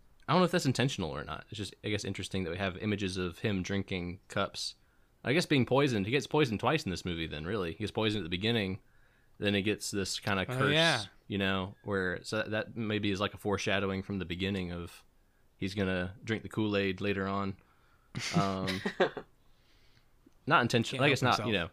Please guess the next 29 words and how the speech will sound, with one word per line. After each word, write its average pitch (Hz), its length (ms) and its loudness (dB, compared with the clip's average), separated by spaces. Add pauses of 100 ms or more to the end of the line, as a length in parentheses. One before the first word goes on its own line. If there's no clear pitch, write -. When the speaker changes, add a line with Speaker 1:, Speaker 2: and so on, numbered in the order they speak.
Speaker 1:
not, 131 300 -2
not 101 180 0
willingly. 85 520 -4
We 101 100 -6
should 87 180 -6
probably 82 260 0
give 90 200 -4
him 85 240 -6 (180)
some 85 220 -6
credit 87 300 -6
there. 82 220 -6 (1200)
Speaker 2:
Yeah, 113 200 0
they 120 120 -6
did, 135 160 0
like, 113 160 -4
punch 120 220 -4
him 110 100 -6
in 104 80 -8
the 104 60 -10
gut 101 320 -6 (1200)
to, 117 120 -6
Speaker 1:
Yeah. 104 60 0
Speaker 2:
like 92 220 -2 (640)
Speaker 3:
Yeah. 127 300 -4 (640)
Speaker 1:
Yeah. 92 260 -4 (460)
Speaker 2:
Um, 123 360 -6 (300)
I 139 80 2
have 190 140 8
a, 143 120 4